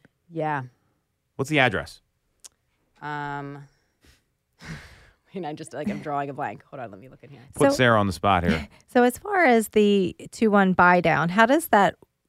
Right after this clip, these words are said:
Speaker 3: look on an Alta sheet?
Speaker 1: So
Speaker 3: Like,
Speaker 1: it goes
Speaker 3: how does
Speaker 1: in
Speaker 3: that
Speaker 1: at, oh, when the Alta, I don't know, when the contract, it went in as a seller's assist. But I
Speaker 3: Okay.
Speaker 1: think that they went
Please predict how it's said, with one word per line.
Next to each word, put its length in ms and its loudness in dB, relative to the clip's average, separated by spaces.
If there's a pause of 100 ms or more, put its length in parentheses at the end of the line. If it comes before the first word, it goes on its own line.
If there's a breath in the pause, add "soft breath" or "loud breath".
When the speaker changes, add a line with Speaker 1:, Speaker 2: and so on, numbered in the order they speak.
Speaker 3:
look 520 2
on 440 2
an 160 -2
Alta 360 0
sheet? 320 -8
Speaker 1:
So 80 -2
Speaker 3:
Like, 200 2
Speaker 1:
it 40 -18
goes 160 -4
Speaker 3:
how 80 4
does 100 0
Speaker 1:
in 60 -2
Speaker 3:
that 140 4
Speaker 1:
at, 440 -4 (200)
oh, 200 2
when 240 -8
the 80 -4
Alta, 380 -2
I 80 2
don't 80 0
know, 100 -4
when 220 0
the 100 -2
contract, 640 -4
it 80 -4
went 180 -2
in 80 -6
as 120 -4
a 80 -8
seller's 420 -2
assist. 640 -10
But 160 -2
I 100 2
Speaker 3:
Okay. 80 -6
Speaker 1:
think 180 -6
that 160 -6
they 140 -2
went 400 -2